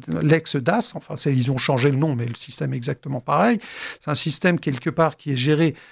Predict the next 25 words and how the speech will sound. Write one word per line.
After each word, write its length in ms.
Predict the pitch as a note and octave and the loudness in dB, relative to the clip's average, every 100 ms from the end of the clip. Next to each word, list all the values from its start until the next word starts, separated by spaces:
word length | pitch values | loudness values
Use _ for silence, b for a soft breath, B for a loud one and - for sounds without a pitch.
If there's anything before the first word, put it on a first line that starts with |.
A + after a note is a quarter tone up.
| B | B
euh, 540 | C3 B2 A#2+ A#2+ A#2+ C3 C#3+ | 0 2 2 2 0 -2 -2
on 60 | |
va 140 | C3 C3+ | 0 0
dire, 260 | C#3+ D3+ | 2 0
euh, 260 | A#2+ B2+ C#3 C3+ C#3+ _ - | 0 -2 -4 -6 -8 _ 0
par 180 | F#3+ D#3+ | 0 2
les 120 | D3 | 0
départements. 600 | C#3 C#3 - D#3 G#3 C4+ _ - | -2 -4 -2 2 2 0 _ -6
Donc, 160 | C#3 | -4
chaque 240 | - F#3 C#3 | 2 2 4
département 640 | E3 - B2+ E3 D#3+ E3 | 2 2 -2 -2 -2 0
a 160 | F#3 G3+ | 2 0
sa 200 | - D#3+ | 0 -4
façon 420 | - D3 - C#3+ b b b - | 0 -2 0 -6 b b b -6
de 200 | C3 C#3 | 0 2
gérer, 440 | C3 C#3+ C3+ C#3 | 4 4 4 2
euh, 40 | A#2+ D#3 C3+ C3 _ _ _ _ _ _ - | 2 -2 -6 -8 _ _ _ _ _ _ -6
la, 380 | B2+ G#2+ G#2+ A2 | 0 0 0 -2
la, 760 | A#2 A#2+ B2+ C#3 - - - | -4 -4 -4 -4 -4 -4 -4
l'A 120 | D3+ C#3+ | -2 0
S 140 | B2 | 4
E. 180 | G3 B3 B B B - | 4 4 B B B -6
Donc, 160 | B2+ | -2
c'est 80 | C3+ | -2
pour, 200 | - B2+ | -4 -8